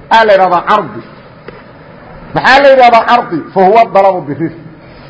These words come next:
Waa in wax laga dalbado qofka si dhimrin ah looga dalbado. Saasaa la yidhaha. Dalab hadduu hormaro oo ah rifqi ah, waxaa la yidhaha cardi. Marka cardi hadduu hormaro, ficil mudaaric ka daba maro,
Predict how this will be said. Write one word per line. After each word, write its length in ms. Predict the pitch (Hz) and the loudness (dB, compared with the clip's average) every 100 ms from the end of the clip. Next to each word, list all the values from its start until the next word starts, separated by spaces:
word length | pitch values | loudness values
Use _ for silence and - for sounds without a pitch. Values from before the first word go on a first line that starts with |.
| 175 | -4
Waa 220 | 190 220 | 0 0
in 100 | 254 | 0
wax 140 | 254 - | -4 0
laga 240 | 214 220 233 208 | 0 2 0 0
dalbado 380 | 214 190 202 202 | -4 -2 -4 -4
qofka 380 | 240 254 - 214 220 214 - - - | -4 -6 -2 2 2 0 -6 -20 -14
si 80 | 269 | -12
dhimrin 560 | 269 220 208 180 294 320 208 | -10 -10 -10 -8 -10 -10 -12
ah 100 | 170 - - | -12 -12 -6
looga 320 | 170 185 202 | 0 2 2
dalbado. 500 | 190 139 107 117 110 - - | 0 -2 -2 -4 -6 -12 -4
Saasaa 340 | 214 196 151 131 | 0 0 0 -2
la 80 | 120 | -4
yidhaha. 240 | 107 - - - - - | -8 -8 -14 -20 -20 -2
Dalab 240 | 214 226 | 2 2
hadduu 320 | 208 202 247 247 | 2 0 0 2
hormaro 500 | 214 233 233 240 247 - - - - - | 2 0 0 0 -2 -6 -20 -20 -12 -2
oo 140 | 190 | 0
ah 200 | 240 233 160 - - 160 | 2 -2 -2 -14 -20 -6
rifqi 360 | 302 - - 147 | -6 -6 -10 -8
ah, 160 | 131 - - | -8 -8 -6
waxaa 200 | 180 233 | -2 0
la 60 | 180 | -2
yidhaha 160 | 165 | -2
cardi. 360 | 190 208 123 110 - - - | -2 -4 -4 -16 -20 -20 -8
Marka 260 | 202 233 226 | -4 -2 -4
cardi 340 | 208 214 180 202 | -2 -2 0 0
hadduu 300 | 196 180 220 | 0 -2 0
hormaro, 500 | 180 214 196 196 196 - - - | 0 0 2 2 2 -2 -20 -8
ficil 260 | 277 254 226 | -4 -4 -4
mudaaric 400 | 208 202 180 170 | 0 0 0 -4
ka 120 | 214 | -2
daba 280 | 208 208 214 | 2 2 2
maro, 300 | 202 190 | 2 0